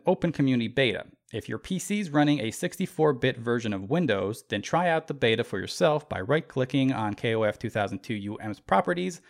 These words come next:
selecting the Betas tab, and then select sixty-four bit trial from the choices. The beta can only match against other beta versions of the game,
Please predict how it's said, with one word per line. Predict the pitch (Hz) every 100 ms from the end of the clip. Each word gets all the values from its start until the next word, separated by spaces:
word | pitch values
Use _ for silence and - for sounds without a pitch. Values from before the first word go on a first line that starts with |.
| - _
selecting | - 123 - 104
the |
Betas | 95 156 160 151
tab, | 160 147 143 -
and | 135
then | 117 113
select | - 101 101
sixty-four | - 95 110 - 98
bit | 90 90
trial | - 135 139 95 104
from | - 95
the | 95
choices. | - 170 - - - _ _ _ _
The | -
beta | 170 180 175
can | 127 -
only | 185 190
match | 139 135 135
against | 113 101 -
other | - 170 156
beta | 135 135
versions | 120 123 120 117
of | 110
the |
game, | 113 151 156 156